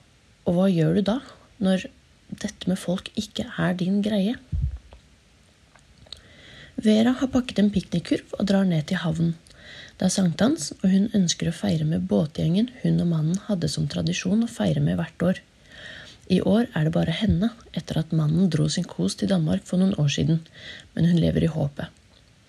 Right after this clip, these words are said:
Ingen møter blikket hennes derimot, og snart står hun igjen alene på brygga med kurven sin. På vei hjem til det store, ensomme huset i åsen kommer hun forbi en bygård med den mest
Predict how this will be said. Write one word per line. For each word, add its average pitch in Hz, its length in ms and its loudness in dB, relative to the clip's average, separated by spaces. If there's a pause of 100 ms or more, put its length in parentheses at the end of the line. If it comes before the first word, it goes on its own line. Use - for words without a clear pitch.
(840)
Ingen 226 360 6
møter 202 280 2
blikket 170 320 0
hennes 175 240 0
derimot, 190 640 0 (160)
og - 100 -2
snart 202 400 0
står 170 240 0
hun 156 160 2
igjen 180 240 4
alene 190 400 2
på 190 120 0
brygga 175 360 0
med 190 160 -2
kurven 151 400 2
sin. 165 140 -2 (1160)
På 202 140 -2
vei 185 160 6
hjem 180 320 4
til 165 140 -2
det 156 100 0
store, 175 480 2 (240)
ensomme 175 540 0
huset 165 340 -2
i - 60 -2 (100)
åsen 208 320 0 (120)
kommer 156 200 0
hun 151 140 0
forbi 160 260 0
en 175 160 2
bygård 156 400 2 (400)
med 165 160 2
den 170 200 2
mest - 420 -2